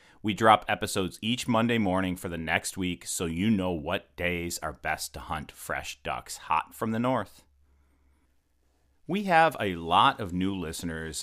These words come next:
as of last week. Thank you for tuning in to the Foul Weather Podcast.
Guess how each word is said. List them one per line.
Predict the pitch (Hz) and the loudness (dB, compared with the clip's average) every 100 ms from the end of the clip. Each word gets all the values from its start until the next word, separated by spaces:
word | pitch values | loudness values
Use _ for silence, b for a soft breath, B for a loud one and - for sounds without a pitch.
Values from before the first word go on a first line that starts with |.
| - | -4
as | 82 80 | -2 -2
of | 87 69 | -8 -12
last | 69 78 78 78 - - | -10 -4 -4 -4 -8 -12
week. | 69 65 - - b b b b - | -14 -14 -16 -20 b b b b -4
Thank | 127 139 | -2 0
you | 175 | -2
for | 147 | -4
tuning | - 135 120 101 | 0 2 2 2
in | 104 | 0
to | 87 | -4
the | |
Foul | - 82 82 80 | -4 0 0 0
Weather | 78 73 | -4 -6
Podcast. | 76 69 65 73 64 - | -6 -6 -8 -12 -14 -14